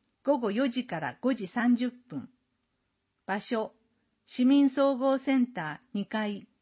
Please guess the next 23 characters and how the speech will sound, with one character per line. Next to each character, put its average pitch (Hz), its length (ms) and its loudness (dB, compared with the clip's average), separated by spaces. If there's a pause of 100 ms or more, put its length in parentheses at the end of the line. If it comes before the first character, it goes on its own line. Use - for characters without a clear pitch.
(320)
ボ 220 100 0
ラ 277 140 4
ン 247 180 2
テ - 80 -12
ィ 156 120 -6
ア、 127 120 -10 (400)
市 233 100 0
民 269 220 4
活 254 300 -2
動 269 220 0
セ 262 180 0
ン 240 80 2
タ 156 360 -8
ー - 60 -18
会 233 220 -2
議 220 160 -8
室。 - 360 -18 (1300)
対 254 340 2
象、 220 400 -2 (220)
市 294 100 4
民 262 300 2
の 143 80 -6
方。 156 420 -10